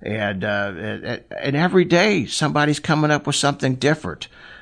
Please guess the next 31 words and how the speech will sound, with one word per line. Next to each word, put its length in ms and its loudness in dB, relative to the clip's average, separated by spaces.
Uh, 280 -2
so, 460 -2
you 200 -4
know, 240 -10
just 260 -4
because 380 0
of 140 0
what 180 0
we're 100 0
doing 320 2
today 300 0
don't 240 2
mean 180 0
we're 80 0
not 200 -2
gonna 160 -2
catch 280 -4
something 360 -2
later. 340 -6
So 280 -12
anyway, 360 2
folks, 400 -2
thank 280 0
you 80 -2
so 300 4
much 300 2
for 180 -6
listening 360 0
to 180 2
our 240 2
show. 440 -4